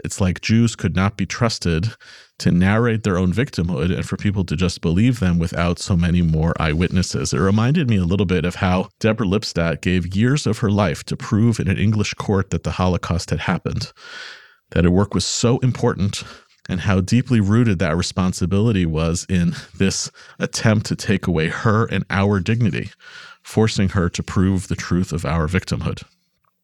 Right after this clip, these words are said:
Not everyone in Israel is so keen about the idea of making these sites available to visitors. The Times of Israel story recently reported that some people were taking souvenirs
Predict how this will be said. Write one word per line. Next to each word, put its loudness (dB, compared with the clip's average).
Not 4
everyone 2
in 2
Israel 0
is -2
so 2
keen 2
about 0
the 0
idea 0
of 0
making 2
these 0
sites -2
available 0
to -2
visitors. -2
The 0
Times 2
of 2
Israel 2
story 0
recently 0
reported 0
that -4
some 0
people -2
were 0
taking 0
souvenirs 0